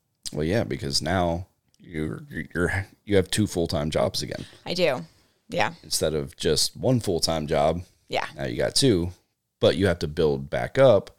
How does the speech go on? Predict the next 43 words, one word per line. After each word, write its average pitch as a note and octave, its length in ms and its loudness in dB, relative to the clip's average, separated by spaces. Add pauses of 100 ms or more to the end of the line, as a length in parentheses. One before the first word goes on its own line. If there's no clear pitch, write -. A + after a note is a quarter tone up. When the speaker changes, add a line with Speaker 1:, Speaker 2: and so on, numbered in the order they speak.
(200)
Speaker 2:
Yeah. - 320 -4
Speaker 1:
to A#2 100 -2
the F#2+ 80 0
point E2+ 280 -4
where C#2+ 340 0 (680)
Speaker 2:
I F3+ 140 2
could F3 260 -4
Speaker 1:
you G2+ 40 0
can D#3 280 4
be F2+ 100 0
home D#2+ 240 0
all A#1+ 120 0
the G1+ 100 -6
time D2 240 -2
and B1 100 -4
doing A#1+ 220 -4
Speaker 2:
Yeah. - 80 -12
Speaker 1:
this. - 220 -4 (120)
<laughs> - 120 -6
Speaker 2:
That A#3 180 4
is, D4+ 180 2
that G#3+ 220 4
is C4+ 160 4
my, B3 340 2
my G3+ 240 2
end G3+ 380 2
goal, E3 560 2
is F3 360 0
to F#3 100 -8
be F3+ 100 -4
home B3 260 4
again, F3 680 0 (500)
to F#3 580 0
be F#3 260 0
able F3 260 4
to F3 120 -8
have G#3 220 2
that - 160 4
flexibility F3 640 2
that E3+ 160 0
I'm C#3+ 220 0
lacking. G#3+ 600 2 (680)
Um, D#3+ 640 0